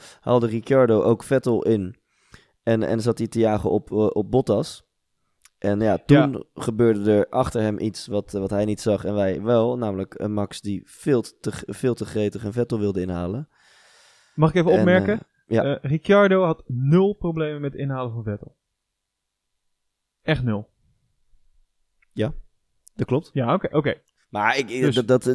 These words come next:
Speaker 1: ik bedoel, dat, dat, dat, dan impliceer je misschien dat Verstappen dat wel had. In principe had Verstappen dat ook, eh, had het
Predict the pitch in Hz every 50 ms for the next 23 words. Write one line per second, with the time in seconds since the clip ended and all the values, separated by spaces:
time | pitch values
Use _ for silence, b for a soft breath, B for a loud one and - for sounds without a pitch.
0 | 120 113 120 117 123 127 127 117 117 117 107 98 120 120 110 120 - - 120 117
1 | - - 117 117 117 107 - 120 120 - 110 - - 139 135 127 120 120 127 120
2 | 117 110 - - 135 127 117 113 110 123 143 143 117 110 107 113 107 - 139 135
3 | - 113 104 - - - 120 - - 110 110 - - 143 123 - _ _ - -
4 | - 107 87 104 107 78 90 107 110 - 107